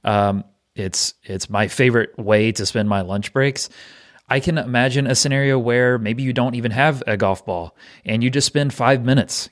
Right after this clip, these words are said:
getting a high quantity of swings and therefore tons of error feedback. The Divot Board would be perfect for that. So no matter where you are or what your skill level is,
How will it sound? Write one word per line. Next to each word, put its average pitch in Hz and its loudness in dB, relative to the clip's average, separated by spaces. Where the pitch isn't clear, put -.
getting 104 2
a 98 -2
high 113 2
quantity 113 -2
of 95 -2
swings 101 -2
and 95 -4
therefore 101 0
tons 110 -4
of 98 -4
error 104 0
feedback. 139 -2
The 117 -2
Divot 127 2
Board 135 4
would 107 -2
be 101 -2
perfect - -6
for - -12
that. 82 -12
So - 2
no 135 2
matter 147 6
where 104 2
you 123 4
are 117 6
or 98 -4
what 104 2
your 127 2
skill 123 0
level 107 2
is, 98 0